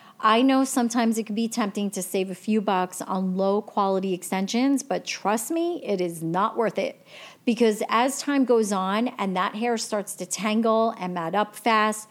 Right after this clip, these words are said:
your clients will not be happy. They're gonna wanna get new hair.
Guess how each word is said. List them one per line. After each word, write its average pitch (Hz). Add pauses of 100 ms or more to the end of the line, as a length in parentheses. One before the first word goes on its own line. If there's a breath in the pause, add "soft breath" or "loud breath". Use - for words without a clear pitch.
(120)
your 208
clients 233
will 185
not 185
be 220
happy. 220 (480 loud breath)
They're 202
gonna 233
wanna 254
get 226
new 214
hair. 202